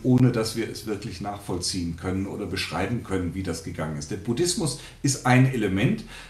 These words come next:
wie gesagt, der dringt, zumindest nach dem, was wir aus den Quellen wissen, ab dem ersten Jahrhundert und dann verstärkt ab dem zweiten Jahrhundert nach Christus nach China ein.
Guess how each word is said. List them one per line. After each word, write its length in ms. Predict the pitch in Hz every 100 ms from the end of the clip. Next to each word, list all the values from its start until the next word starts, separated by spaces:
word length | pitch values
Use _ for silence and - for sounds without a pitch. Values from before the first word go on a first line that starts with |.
| - -
wie 160 | 143
gesagt, 480 | 147 131 139 - -
der 100 | 120
dringt, 500 | 117 110 139 175 -
zumindest 720 | - - - 104 110 120 -
nach 180 | 113 92
dem, 200 | 120 113
was 160 | 104 92
wir 120 | 95
aus 100 | -
den 140 | 104
Quellen 560 | 90 127 147 160 107 92
wissen, 380 | 98 - 160 135 - - - - - - -
ab 240 | 135 -
dem 240 | 143 127
ersten 520 | 127 143 - - 196 170
Jahrhundert 540 | 151 143 151 143 135
und 100 | 113
dann 120 | 110
verstärkt 540 | 107 120 - 113 110 -
ab 140 | -
dem 120 | 113
zweiten 380 | - 110 107 131
Jahrhundert 340 | 120 120 113
nach 260 | 98 110 117
Christus 380 | - 131 131 120
nach 140 | 107
China 480 | - 131 107 98 87
ein. 400 | 90 123 175